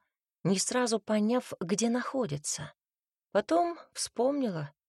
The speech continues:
Вчера она устроила Соню на диване, а сама свела гнездо из тряпок и ночевала в платяном шкафу. Звонил шеф. «Оленева, что у тебя со статьёй? Ты видела новости?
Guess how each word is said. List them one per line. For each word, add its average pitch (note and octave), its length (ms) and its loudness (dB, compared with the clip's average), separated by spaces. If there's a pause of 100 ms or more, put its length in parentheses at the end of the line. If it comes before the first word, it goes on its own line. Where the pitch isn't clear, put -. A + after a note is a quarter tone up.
(120)
Вчера B3 520 0
она A3 240 4
устроила G#3+ 480 -2
Соню G#3+ 420 0
на G3 100 2
диване, G3+ 600 4
а G3 40 8
сама C#4+ 320 2
свела B3+ 360 2
гнездо G#3 420 0
из - 260 0
тряпок B3+ 600 -4
и G#3 100 6
ночевала G3+ 560 2
в - 80 -8
платяном F3 520 -2
шкафу. D#3 560 -8 (640)
Звонил G3 500 4
шеф. - 480 -4 (540)
«Оленева, G#3 520 4 (220)
что - 540 4
у B3 60 -2
тебя A#3+ 260 -2
со - 120 -4
статьёй? G3 640 -2 (280)
Ты D#3+ 120 4
видела C#4+ 360 -2
новости? A3+ 600 0